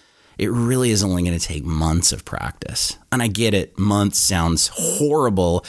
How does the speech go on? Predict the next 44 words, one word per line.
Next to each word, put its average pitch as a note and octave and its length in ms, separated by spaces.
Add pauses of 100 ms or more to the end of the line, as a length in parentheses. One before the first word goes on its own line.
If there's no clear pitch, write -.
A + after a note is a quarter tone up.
(100)
if F#2 200
I've F2 220
<laughs> - 60
been A2+ 140
sober G2+ 500
for - 180
two F2 260
weeks. F2 640 (460)
I - 40
don't F#2+ 100
know. F2+ 120
That's E2 240
the F2 80
reality F2 500
of C#2+ 100
addiction, D2+ 640
is D#2+ 200
that D2+ 340
I, D2+ 260 (220)
I, D2+ 260 (320)
I D#2+ 200 (160)
need G2 380
to F2 100
hope - 520 (220)
that D2 160
I D#2 120
can D2+ 180
have D2+ 240
some C#2+ 160
patience - 640 (120)
to C#2+ 400 (500)
continue E2+ 420
to C2+ 60
practice - 520
until D#2 320
I'm D2 160
proficient D#2+ 680 (260)
like D2+ 400
you B2 180
are D2+ 320
at F2 180 (120)
mindfulness E2+ 580
and D2 80
meditation. C2+ 680